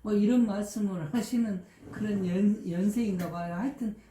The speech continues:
그렇게 해서 제가 해드렸어요. 그랬더니 생각지도 못한 자기는 목을 해줘서,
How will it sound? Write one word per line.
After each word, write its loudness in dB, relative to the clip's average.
그렇게 -2
해서 -2
제가 -2
해드렸어요. -2
그랬더니 -2
생각지도 0
못한 2
자기는 -4
목을 2
해줘서, -4